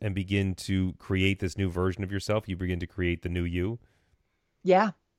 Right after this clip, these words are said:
Speaker 2: Yeah. I think it really does start with, with your thoughts and beliefs and your words.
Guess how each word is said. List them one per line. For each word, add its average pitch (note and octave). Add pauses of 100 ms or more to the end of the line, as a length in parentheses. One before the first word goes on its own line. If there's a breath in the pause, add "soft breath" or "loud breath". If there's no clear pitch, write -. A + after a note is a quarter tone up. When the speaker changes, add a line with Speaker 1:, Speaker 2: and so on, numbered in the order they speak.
(140)
Speaker 2:
Yeah. G3
I E3+
think F#3+
it F3
really F3+
does F#3
start G#3
with, D#3 (600)
with E3+
your F3
thoughts D3+
and E3
beliefs D3
and D#3+
your D#3
words. F3